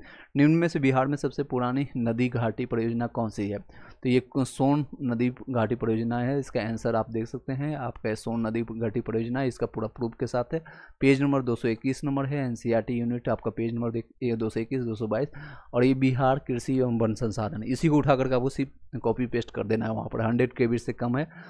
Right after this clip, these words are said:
और ये आपको पूरा इसका साक्ष्य है। नेक्स्ट क्वेश्चन की बात करें, कुछ क्वेश्चन है जो मेरे पास प्राप्त हुआ है, उसको हम शेयर करते हैं। कांग्रेस के समाजवादी पार्टी की दल, अ, स्थापित हुई थी कब? जून उन्नीस सौ चौंतीस, उनमें से कोई नहीं, इन्हीं में से एक, एक से अधिक।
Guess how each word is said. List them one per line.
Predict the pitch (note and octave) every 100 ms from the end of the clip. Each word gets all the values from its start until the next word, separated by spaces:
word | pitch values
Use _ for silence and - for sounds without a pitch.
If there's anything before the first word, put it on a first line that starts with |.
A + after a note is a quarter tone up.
| - -
और | B2 A#2+
ये | C3
आपको | B2 A2+ -
पूरा | A2 A2+ A2+
इसका | C3+ - A2
साक्ष्य | A#2 G2+ -
है। | G2+ A2 B2
नेक्स्ट | C3+ -
क्वेश्चन | D3 D3 C3+
की | C3+
बात | B2+ -
करें, | D#3
कुछ | F#3 C3+
क्वेश्चन | - B2+ B2+ B2
है | C#3+
जो | B2
मेरे | A#2 A#2
पास | A#2 -
प्राप्त | A#2 A2+ -
हुआ | B2+
है, | D#3
उसको | - C3+ A#2
हम | A2+ A2+
शेयर | - A2
करते | - F#3+ -
हैं। | - - - - - -
कांग्रेस | D3 D#3 F3+ -
के | E3+
समाजवादी | D#3 D3 D3+ D3 D3
पार्टी | D3+ C3 - - C#3
की | D3
दल, | A#2+ A#2 B2+
अ, | - - D3+
स्थापित | A#2+ A#2 - A#2+ C3 B2
हुई | B2+
थी | C3
कब? | C3 C3 B2
जून | B2
उन्नीस | B2+
सौ | B2
चौंतीस, | B2 A#2 D3 C3
उनमें | A#2+ A#2+
से | A#2+
कोई | A#2+ A#2
नहीं, | C3+ D#3
इन्हीं | B2+ B2
में | A#2+
से | B2+
एक, | A2+ - _
एक | B2 A2
से | G#2+
अधिक। | G#2+ A2